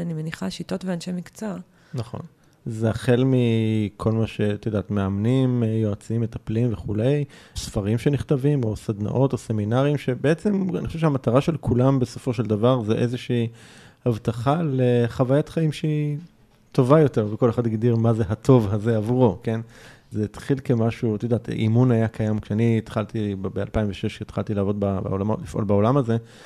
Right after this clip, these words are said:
Speaker 2: אימון היה קיים, לא המצאתי את זה, לא, את יודעת, אלא נכנסתי למשהו קיים.
Speaker 1: אבל היה מאוד חדש
Speaker 2: אבל הוא היה,
Speaker 1: בארץ.
Speaker 2: אני חושב שהוא היה אז הרבה בעולם, אה, ארגוני קיים. הוא היה גם קיים ברמה האישית, את יודעת, כשאני התחלתי, אז קצת אחרי זה התחילה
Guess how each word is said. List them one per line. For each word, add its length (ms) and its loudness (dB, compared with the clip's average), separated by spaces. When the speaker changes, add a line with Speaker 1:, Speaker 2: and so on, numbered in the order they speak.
Speaker 2:
אימון 400 2
היה 220 4
קיים, 380 0
לא 80 4
המצאתי 500 2
את 60 2
זה, 320 0
לא, 340 -2
את 60 -14
יודעת, 300 -4
אלא 140 -6
נכנסתי 420 -6
למשהו 460 -4
קיים. 320 -2
Speaker 1:
אבל 140 -4
היה 80 -2
מאוד 220 -6
חדש 380 -8
Speaker 2:
אבל 80 2
הוא 120 6
היה, 100 4
Speaker 1:
בארץ. 120 0
Speaker 2:
אני 80 0
חושב 160 0
שהוא 240 4
היה 400 4
אז 220 0
הרבה 380 4
בעולם, 540 2
אה, 200 -2
ארגוני 400 -2
קיים. 460 0
הוא 80 4
היה 120 8
גם 100 6
קיים 200 4
ברמה 240 4
האישית, 540 2
את 60 -8
יודעת, 200 2
כשאני 220 -2
התחלתי, 460 -2
אז 100 -4
קצת 220 -2
אחרי 240 -2
זה 80 -4
התחילה 500 -2